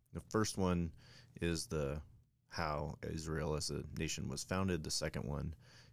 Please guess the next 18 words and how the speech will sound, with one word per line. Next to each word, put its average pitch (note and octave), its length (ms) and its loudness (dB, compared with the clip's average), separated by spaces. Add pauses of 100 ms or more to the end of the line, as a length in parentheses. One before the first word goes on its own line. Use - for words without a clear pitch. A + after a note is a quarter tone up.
is - 460 -4 (1200)
the D2+ 120 -4
nineteen D2+ 400 -2
sixty-seven, - 680 -8 (580)
uh, F2 140 -18
Six - 260 -4
Day - 140 -4
War. E2+ 320 0
And D#2 120 0
then D2 120 -2
the - 120 -8
third A#2 300 0
one G#2 300 2 (220)
is D#2+ 300 -2
the E2+ 120 -6
rise D#2+ 400 0
of D2+ 80 -10
Hamas, D#2 680 -2